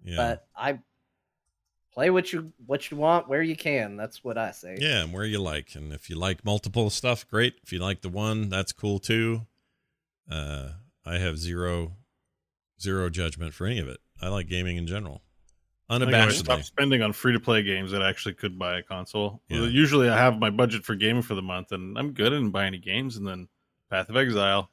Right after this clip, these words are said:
Speaker 3: There
Speaker 1: Yep.
Speaker 3: goes twenty bucks buying stash tabs. <laughs> You
Speaker 1: Yeah.
Speaker 3: know, things like that.
Speaker 1: This is all true. By the way, the chat room wanted to know if anybody, if we had talked about NetEase partnering with Pokemon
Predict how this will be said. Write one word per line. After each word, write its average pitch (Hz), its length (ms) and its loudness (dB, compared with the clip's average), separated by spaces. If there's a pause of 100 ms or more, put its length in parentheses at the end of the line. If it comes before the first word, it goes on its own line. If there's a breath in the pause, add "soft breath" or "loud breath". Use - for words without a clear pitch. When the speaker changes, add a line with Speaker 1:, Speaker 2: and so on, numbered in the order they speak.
Speaker 3:
There 98 80 -6
Speaker 1:
Yep. 95 60 -2
Speaker 3:
goes 101 120 -2
twenty 107 200 -4
bucks 107 300 -2
buying 104 180 -6
stash - 320 -6
tabs. - 580 -8
<laughs> - 0 -
You 247 160 -2
Speaker 1:
Yeah. 165 80 -4
Speaker 3:
know, 110 280 2 (760 loud breath)
things 90 160 -12
like 90 200 -18
that. - 80 -18
Speaker 1:
This 82 80 -4
is 90 80 -2
all 95 140 -2
true. 101 320 0
By 113 200 2
the 110 80 4
way, 104 120 4
the 98 120 4
chat 113 260 4
room 98 160 2
wanted 90 240 0
to 90 60 -2
know 90 160 2
if - 160 -6 (100)
anybody, 92 420 0
if 95 140 0
we 110 100 4
had 92 120 2
talked 92 220 0
about 87 220 -2
NetEase 92 580 2
partnering 90 500 -2
with 80 220 -8
Pokemon 82 680 -2